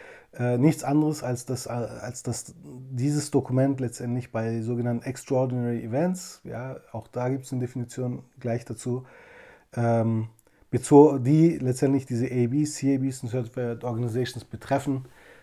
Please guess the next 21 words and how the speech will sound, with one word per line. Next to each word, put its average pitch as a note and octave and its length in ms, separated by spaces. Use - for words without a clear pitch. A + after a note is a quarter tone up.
quasi A2 440
eingesetzt A2 560
werden A2 200
kann, G#2+ 220
ja, A2+ 180
und G#2 120
was A2+ 200
zu - 120
tun C3+ 280
ist. - 320
<clears throat> D3+ 300
Genau, F3+ 300
jetzt C3 160
schauen D#3+ 160
wir E3+ 80
uns E3 140
mal D3+ 120
das D3 140
Ganze C#3 240
an F#3 160
hier. G#3+ 300